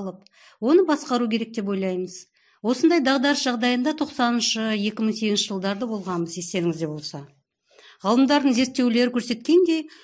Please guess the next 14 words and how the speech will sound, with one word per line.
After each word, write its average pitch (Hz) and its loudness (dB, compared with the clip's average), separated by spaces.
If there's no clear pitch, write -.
уақытында 233 0
бейімделе 214 0
алатын 226 -2
және 208 2
жаңа 220 2
өмір 233 0
жағдайларын 196 -2
қабылдауға 185 0
қабілетті 185 -4
адамдар 180 -2
үшін 311 -2
біршама 226 0
мүмкіншіліктер 220 0
ашылады. 170 -6